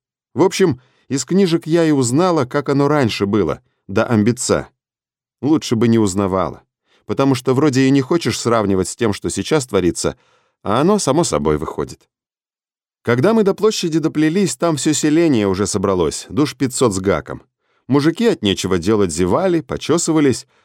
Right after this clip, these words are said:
бабы сводили сплетни. Вскоре выяснилось, что как к нам эти изуверы попали, никто не знает. И не мудрено, сроду такого не помню, чтобы наши их в лесу ловили, да ещё живьём.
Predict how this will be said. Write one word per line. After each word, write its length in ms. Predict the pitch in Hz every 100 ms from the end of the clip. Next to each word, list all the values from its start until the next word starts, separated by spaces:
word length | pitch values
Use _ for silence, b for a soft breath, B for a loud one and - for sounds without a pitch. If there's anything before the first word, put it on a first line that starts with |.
| -
бабы 280 | 147 143
сводили 400 | - 98 87 127
сплетни. 600 | 80 - 82 78 - - - _ _ _ _ _
Вскоре 400 | - - 120 110
выяснилось, 640 | 113 139 104 107 92 80 - _
что 300 | - 123 110
как 320 | - 139 -
к 60 | -
нам 200 | 135 117
эти 300 | 113 - 120
изуверы 380 | 104 117 131 123
попали, 360 | 135 131 165 143
никто 320 | 139 - 147
не 100 | 147
знает. 520 | 143 151 123 73 - _ _ _ _
И 80 | 147
не 100 | 147
мудрено, 580 | 165 170 214 233 151 71 _ _ _
сроду 360 | - 220 196
такого 340 | 110 95 113 98
не 120 | 104
помню, 320 | 147 185 139
чтобы 300 | - 98 104
наши 280 | 123 127 120
их 120 | 110
в 60 | 104
лесу 280 | 127 120 120
ловили, 460 | 104 143 180 87 b b
да 120 | 87 120
ещё 320 | 104 - 113
живьём. 560 | 107 117 92 80 67